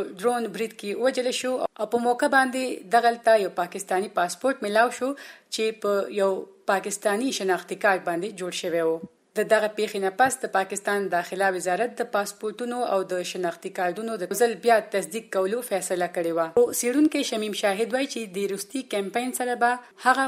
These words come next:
پښتنو ته ډېرې مسلې را مخامخ شي، څوک چې د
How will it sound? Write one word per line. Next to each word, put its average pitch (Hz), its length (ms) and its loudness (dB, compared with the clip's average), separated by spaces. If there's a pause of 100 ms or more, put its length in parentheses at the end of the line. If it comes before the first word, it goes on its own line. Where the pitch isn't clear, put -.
(100)
پښتنو 220 400 -2 (140)
ته 220 100 6 (380)
ډېرې 240 220 0 (120)
مسلې 202 340 0 (120)
را 185 40 4 (140)
مخامخ 190 400 -2
شي، 240 160 -4 (400)
څوک - 260 -4
چې 254 120 -2 (200)
د - 20 2